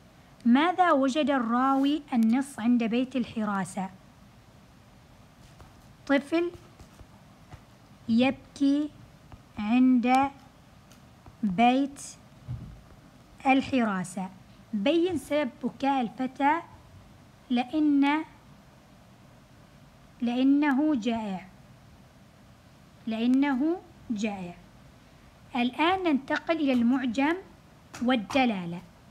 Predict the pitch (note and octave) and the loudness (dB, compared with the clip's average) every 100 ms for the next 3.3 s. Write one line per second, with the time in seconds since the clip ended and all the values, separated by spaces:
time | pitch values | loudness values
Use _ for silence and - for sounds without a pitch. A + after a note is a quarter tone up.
0 | - - - - F4+ - F4+ D4+ - D4 | -20 -20 -10 -4 -4 -2 -2 -2 0 -2
1 | D4 D4+ B3+ A3+ B3 B3+ C#4+ A#3 A#3 C4 | 0 2 2 2 0 0 -2 -2 -4 -4
2 | A#3 A#3+ A3+ - C4 C#4+ C4+ A3+ A3 B3 | -4 -4 -4 -2 0 0 0 -4 -6 -4
3 | A#3+ D4+ | 0 0